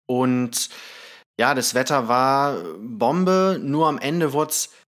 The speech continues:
sehr, sehr heiß. Und ich mein, wenn man mich kennt, man weiß ja, ich bin in Thailand aufgewachsen. Ich bin es schon gewohnt, in heißeren Locations zu sein,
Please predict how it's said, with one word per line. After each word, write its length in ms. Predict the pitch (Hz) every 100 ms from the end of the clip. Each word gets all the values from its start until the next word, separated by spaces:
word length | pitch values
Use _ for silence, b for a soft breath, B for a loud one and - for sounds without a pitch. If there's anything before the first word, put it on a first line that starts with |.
| _ _
sehr, 560 | 104 98 123 139 147 131
sehr 340 | 123 123 117
heiß. 500 | 110 127 165 185 -
Und 760 | - 127 123 120 117 - - - _ _ _
ich 120 | - 117
mein, 460 | 113 107 104 101
wenn 140 | 113 117
man 120 | 113
mich 160 | 113 -
kennt, 320 | 127 131 -
man 160 | 110
weiß 200 | 110 123
ja, 40 | 113
ich 100 | -
bin 120 | 113
in 80 | 110
Thailand 320 | 120 117 113
aufgewachsen. 480 | 113 117 117 - 110
Ich 160 | 110
bin 100 | -
es 300 | 123 120 - -
schon 320 | - 131 139
gewohnt, 640 | 117 113 151 190 190 -
in 320 | 143 156 156 -
heißeren 460 | 123 143 151 151
Locations 760 | 135 147 147 143 156 - 156 -
zu 160 | - 151
sein, 400 | 123 143 165